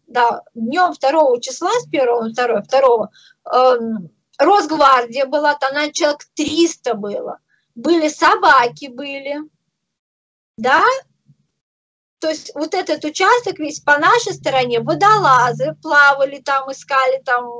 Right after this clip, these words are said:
мало ли он утонул, да, еще что-то. Э, на лодке они на тот берег переплывали, это точно. Зачем им тогда лодка?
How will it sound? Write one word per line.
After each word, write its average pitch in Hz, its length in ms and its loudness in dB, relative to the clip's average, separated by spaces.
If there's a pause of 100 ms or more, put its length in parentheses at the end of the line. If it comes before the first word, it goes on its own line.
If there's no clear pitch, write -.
(140)
мало 254 320 4
ли 254 80 2
он 247 180 -2
утонул, 247 520 -4
да, 247 180 -2
еще 285 360 -4
что-то. 233 380 -6 (480)
Э, 262 300 2
на 311 160 4
лодке 330 400 2
они 269 180 -6
на 277 140 -4
тот 311 240 -10
берег 285 340 -6
переплывали, 392 800 0
это 247 240 0
точно. 233 400 -2
Зачем 262 340 -2
им 233 140 -8
тогда 254 300 2
лодка? - 420 0